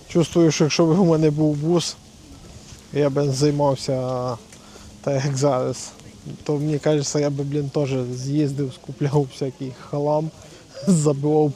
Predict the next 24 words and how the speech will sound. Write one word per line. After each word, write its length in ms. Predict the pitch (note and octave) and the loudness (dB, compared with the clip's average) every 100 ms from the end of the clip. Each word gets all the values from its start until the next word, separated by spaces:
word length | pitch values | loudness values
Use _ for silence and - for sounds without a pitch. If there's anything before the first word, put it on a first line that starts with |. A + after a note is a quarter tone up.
| - | -2
би 80 | D3+ | -2
повний 400 | D3+ D3 C#3+ D3 | -2 -2 -2 -2
бус, 360 | C3+ G#3+ - - - - - | 2 2 2 -8 -20 -20 -8
і 60 | D#3 | -6
був 400 | D3+ D3 E3 E3+ | -4 0 4 4
як 120 | D3 - - | 2 -4 -4
квартира. 600 | C#3+ C#3 D#3 C#3+ C#3 A#2 - - - - - - - - - - B3+ D#4 D4 - - D#3 - - - - - | -2 -2 -2 0 -2 -6 -16 -20 -20 -20 -20 -20 -20 -20 -20 -20 -20 -20 -20 -20 -18 -18 -18 -20 -20 -20 -14
Не 140 | C3+ B2+ | -12 -10
знаю. 460 | B2+ B2+ B2 B2+ - - - - - - - - - - - _ - - - - - B2+ - - - - - - - - | -8 -8 -8 -10 -14 -20 -20 -20 -20 -20 -20 -20 -20 -20 -20 _ -20 -20 -20 -20 -20 -20 -20 -20 -20 -20 -20 -20 -18 -8
А 80 | C3+ | -4
ще 240 | - D3 | 0 0
от 280 | C3 C3 - | 0 -2 -4
ідемо, 420 | B2+ D#3+ D3 A#2+ | 0 2 2 -2
да, 260 | B2 D3 C#3+ - | 0 0 -2 -10
проходимо. 760 | B2 B2 - C3+ A2+ A2+ A#2 B2 - - - - - - | -8 -8 -2 -2 -2 -6 -10 -12 -18 -20 -20 -20 -16 -8
Не 60 | |
знаю, 260 | C3 C3+ B2+ | -4 -4 -6
всіки 360 | - D#3 - C#3 | -8 -8 -8 -6
тут 200 | C#3+ C3+ | -6 -6
всі 200 | - D3 | -8 -6
торгують 600 | C#3+ C3 D3 D3 C#3 C#3 | -6 -4 -4 -4 -6 -8
на 120 | C3+ | -10
цім 280 | - C#3 B2+ | -8 -8 -6
базарі. 540 | C3+ C3+ D3+ C#3 | -4 0 0 0